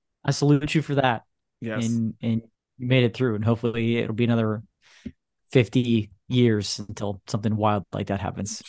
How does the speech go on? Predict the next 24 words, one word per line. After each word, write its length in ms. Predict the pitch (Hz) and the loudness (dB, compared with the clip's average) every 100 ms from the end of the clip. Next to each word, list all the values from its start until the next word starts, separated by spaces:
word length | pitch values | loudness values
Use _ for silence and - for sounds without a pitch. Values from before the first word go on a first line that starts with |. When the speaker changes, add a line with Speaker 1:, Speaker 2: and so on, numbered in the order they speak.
| - | -8
Speaker 1:
out 140 | - - | -6 -4
your 160 | 101 101 | -4 -2
way. 100 | 92 | -4
Speaker 2:
Yes. 140 | 104 | -4
Speaker 1:
You 100 | 123 | 0
enjoy 240 | 113 113 113 | 2 2 2
some, 400 | - 95 95 - _ _ _ _ - | 0 -6 -8 -10 _ _ _ _ -14
just 260 | - - _ _ _ - - _ _ | -10 -10 _ _ _ -20 -20 _ _
three 140 | 160 156 | 8 10
hundred 240 | 143 120 | 10 6
sixty 300 | - 143 - | 2 2 4
days 160 | 131 117 | 4 4
of 60 | |
sun. 300 | 107 107 98 - - - | 0 -4 -6 -14 -12 -10
That's 180 | 123 117 | -6 -2
what 100 | 117 | 2
your, 140 | 107 | 0
Speaker 2:
Dude. 200 | 90 - 131 | 0 -10 -4
Speaker 1:
you're 180 | 117 | -2
scheduled 420 | 110 123 104 92 - | 0 -2 -2 -6 -6
for. 240 | - - - | -8 -8 -12
<laughs> 40 | - - - - 202 392 - | -14 -14 -14 0 2 2 2
Speaker 2:
And 300 | - 202 254 - | 6 6 6 2
it, 140 | 202 | -2